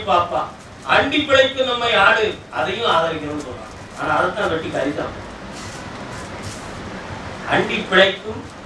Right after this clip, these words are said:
நம்மை, நம்ம அண்டி பிழைச்சுக்கணும், நம்மளை பகுத்த நெருக்கி அண்டி பிழைக்கும் நம்மை ஆடு அதை ஆதரிக்க வேணும்படி பார்ப்பான். கொலையை க-, கொலை இருக்குல்ல, கொலை. கொலையை காட்டுவோம், அது தலையை நீட்டும், அதை வெட்டிடுவோம்.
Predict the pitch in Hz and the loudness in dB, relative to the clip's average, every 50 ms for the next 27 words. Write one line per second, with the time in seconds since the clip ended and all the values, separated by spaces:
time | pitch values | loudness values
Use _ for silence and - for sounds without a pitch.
0 | - - - - 139 143 165 160 - - 294 285 233 - - - - - - - | -16 -16 -14 -6 -2 2 4 4 4 4 4 4 4 4 2 -2 -8 -14 -16 -16
1 | - - - - - - - - - - - - - 190 202 196 175 175 - - | -16 -16 -14 -14 -14 -14 -14 -14 -14 -8 -4 -2 2 4 6 6 6 4 2 -2
2 | - - - 233 - - - - 202 185 151 143 143 147 170 175 160 156 - 175 | -4 -2 -2 -2 -2 -2 -2 -4 -2 -2 -2 -2 -2 0 0 0 0 0 0 0
3 | 180 196 202 - 220 208 196 196 196 - - - - 277 - - - - - - | -2 -2 -2 -4 -4 -2 -2 0 0 0 -2 -4 -4 -4 -4 -4 -6 -8 -12 -12
4 | - - - - - 254 262 285 277 - 233 226 226 - - - - - 233 220 | -12 -4 0 2 2 4 4 2 0 2 4 4 4 4 4 2 -2 -4 -4 0
5 | 202 185 - - 240 233 220 - - - 202 208 185 180 165 190 202 - - - | 2 2 2 2 4 4 6 6 6 6 6 6 4 4 2 0 -2 -2 -4 -8
6 | - - - - - - - - 175 175 - - - - - 202 208 208 202 202 | -14 -16 -16 -12 -2 2 4 6 6 6 6 6 6 6 6 6 6 4 2 2
7 | - 220 214 190 175 165 170 165 160 156 151 160 151 - 123 - - - - - | 2 2 2 4 4 2 2 0 -2 -2 -2 -4 -4 -6 -6 -6 -6 -8 -10 -10
8 | - - - - - - - - - - 165 175 202 208 208 190 170 - - - | -10 -10 -12 -12 -14 -14 -14 -12 -2 2 4 6 6 6 6 4 2 2 0 -2
9 | - - - 175 180 208 202 180 - - 175 - - 156 156 151 - - - - | -2 0 2 6 8 8 8 8 4 0 -4 0 2 4 4 4 2 0 -6 -12
10 | - - - - - - - - - - 170 180 190 196 180 - 165 165 170 165 | -14 -14 -14 -14 -16 -16 -16 -14 -2 2 4 6 6 6 6 4 2 0 0 0
11 | 165 175 208 220 196 156 151 - - 143 - 175 175 165 151 151 160 160 165 - | 0 0 0 0 0 -2 -2 -2 0 2 4 4 4 4 2 0 -2 -2 -2 0
12 | 160 156 156 147 - 127 127 127 147 143 139 - - 98 - | 2 2 2 2 0 -2 -4 -2 -2 -4 -4 -4 -8 -10 -12